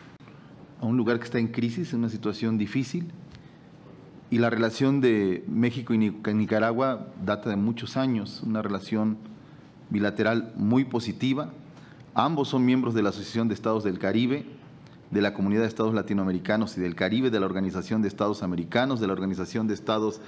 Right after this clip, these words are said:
Iberoamericanos y de las Naciones Unidas. Desde mil novecientos noventa y siete, México y Nicaragua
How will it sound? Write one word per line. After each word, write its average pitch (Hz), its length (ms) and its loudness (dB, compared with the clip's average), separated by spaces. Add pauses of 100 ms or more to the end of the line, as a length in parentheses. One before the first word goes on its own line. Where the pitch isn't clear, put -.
(460)
Iberoamericanos 113 1000 2
y 107 40 0
de 98 80 2
las 98 100 0
Naciones 104 480 -2
Unidas. 127 560 -2 (760)
Desde 104 240 2
mil 127 140 4
novecientos 127 480 2
noventa 101 340 0
y 104 60 0
siete, 123 420 2
México 113 460 0
y 107 60 2
Nicaragua 107 680 0